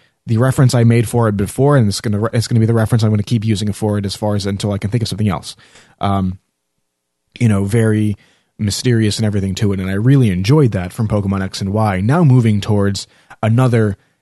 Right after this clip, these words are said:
type of ancient culture type thing, like Johto was, like, uh,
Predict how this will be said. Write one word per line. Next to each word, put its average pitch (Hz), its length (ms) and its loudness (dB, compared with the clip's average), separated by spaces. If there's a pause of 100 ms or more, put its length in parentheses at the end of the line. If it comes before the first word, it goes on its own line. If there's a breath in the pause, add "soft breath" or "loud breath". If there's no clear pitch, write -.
(360)
type 131 540 0
of 98 460 -4 (580)
ancient 123 540 -2
culture 127 520 -2
type 92 280 -6
thing, 143 320 0
like 92 260 -6
Johto 98 400 0
was, 90 340 -8 (240 soft breath)
like, 98 380 -6 (240 soft breath)
uh, 90 300 -4